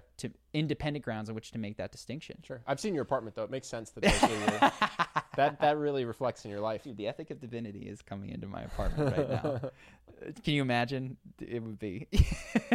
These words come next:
Speaker 1: I
Speaker 2: There's
Speaker 1: would
Speaker 2: food everywhere, but no one's ever been hurt.
Speaker 1: I'd be in jail.
Speaker 2: Yeah.
Speaker 1: <laughs> I'd be in jail if the ethic of divinity were in. I don't know, if, but so, so we got that. Let me see if there's anything else.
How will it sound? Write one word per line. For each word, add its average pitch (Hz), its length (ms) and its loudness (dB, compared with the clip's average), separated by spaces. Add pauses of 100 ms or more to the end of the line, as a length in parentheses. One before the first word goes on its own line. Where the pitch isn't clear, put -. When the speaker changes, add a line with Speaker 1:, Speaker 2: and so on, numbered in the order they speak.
(440)
Speaker 1:
I 143 120 4
Speaker 2:
There's 151 220 2
Speaker 1:
would 208 60 6
Speaker 2:
food 180 80 8
everywhere, 156 340 8
but 123 160 0
no 151 140 8
one's 143 180 4
ever 139 160 4
been 117 140 -2
hurt. 101 220 -8 (120)
Speaker 1:
I'd 110 160 2
be 110 80 0
in 98 80 -2
jail. - 380 -6
Speaker 2:
Yeah. - 880 6
Speaker 1:
<laughs> - 40 -8
I'd 147 280 -4
be 165 80 -4
in 131 160 -4
jail 92 300 -2
if - 80 -10
the 107 100 -6
ethic 107 200 -8
of 104 100 -6
divinity 101 400 -4
were 95 100 -4
in. 98 140 -8 (640)
I 147 80 8
don't 147 100 8
know, 135 120 6
if, 117 140 -4
but 127 300 2
so, 117 320 4
so 131 100 0
we 120 120 0
got 123 180 2
that. 113 320 2 (380)
Let 117 60 -6
me 113 60 -2
see 120 120 -4
if 104 60 -4
there's 110 160 -2
anything 104 300 -2
else. 95 320 -6